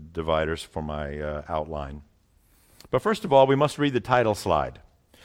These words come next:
Now, if you're looking there at your Bible, you see very, very bold print that says, "Create in me a clean heart, O God." That is not inspired. An E S V translator put a note there, a,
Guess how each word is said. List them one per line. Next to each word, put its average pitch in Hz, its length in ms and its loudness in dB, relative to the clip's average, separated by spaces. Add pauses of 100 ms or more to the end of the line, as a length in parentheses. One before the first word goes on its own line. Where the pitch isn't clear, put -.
(140)
Now, 165 60 -4
if 165 60 0
you're 208 80 4
looking 233 180 4
there 175 120 6
at 165 60 4
your 143 120 2
Bible, 147 340 8
you 160 140 2
see 151 180 -2
very, 156 240 4
very 139 160 6
bold 123 340 6
print 104 280 0
that 113 120 -12
says, 127 220 0
"Create 170 320 -2
in 180 80 -2
me 165 80 0
a 143 80 4
clean 147 240 -2
heart, 120 220 6
O 98 80 6
God." 80 320 2 (300)
That 208 120 2
is 160 100 2
not 151 200 4
inspired. 95 600 4
An 123 120 0
E 170 200 -8
S 143 280 2
V 131 240 -4
translator 113 800 2 (280)
put 185 160 2
a 175 120 4
note 147 360 2
there, 143 320 6
a, 175 160 2